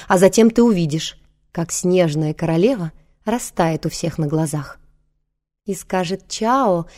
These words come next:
Стефану Сальваторе. «Послушай, Тайлер».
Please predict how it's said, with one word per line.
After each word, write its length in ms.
Стефану 560
Сальваторе. 840
«Послушай, 480
Тайлер». 680